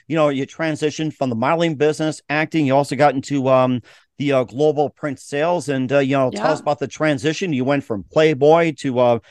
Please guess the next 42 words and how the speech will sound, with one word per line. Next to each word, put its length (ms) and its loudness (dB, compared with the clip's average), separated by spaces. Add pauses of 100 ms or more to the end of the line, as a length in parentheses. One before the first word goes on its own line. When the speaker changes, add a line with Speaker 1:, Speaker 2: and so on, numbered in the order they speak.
(240)
Speaker 1:
being 220 0
on 260 2
the, 120 2
um, 240 0 (500)
V 160 -4
J, 240 2
uh, 160 4
Hot 260 -2
Rock 280 -6
channel 340 -2
for 120 -6
Playboy 580 2
as 140 -4
well 260 2
too. 300 -2
U 180 -2
S, 180 -4
uh, 140 -2 (500)
the 200 0
L 140 4
A 80 4
Express, 560 0
and, 100 -2
you 60 0
know, 120 0
the 160 -2
transition 640 -4
going 200 0
from 160 -4
there 240 2
over 200 0
to 180 -10
sales. 480 -2
And, 200 -2
uh, 100 4
of 80 -2
course, 280 0 (240)
you 100 2
know, 120 4
it 80 0
was, 240 2
um, 300 -2